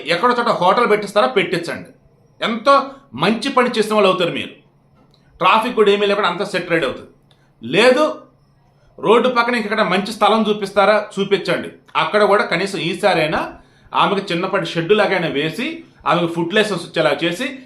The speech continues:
అంత అఫీషియల్‌గా ఉండేలా చూడండి. అన్అఫీషియల్ వేలో చాలామంది నడుపుతూ ఉంటారు. ఎవరో ఒకళ్ళిద్దరు చేసే వాటి వల్ల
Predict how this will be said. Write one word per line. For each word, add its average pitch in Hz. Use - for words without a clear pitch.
అంత 190
అఫీషియల్‌గా 220
ఉండేలా 190
చూడండి. 120
అన్అఫీషియల్ 247
వేలో 214
చాలామంది 220
నడుపుతూ 208
ఉంటారు. 160
ఎవరో 220
ఒకళ్ళిద్దరు 247
చేసే 240
వాటి 220
వల్ల 214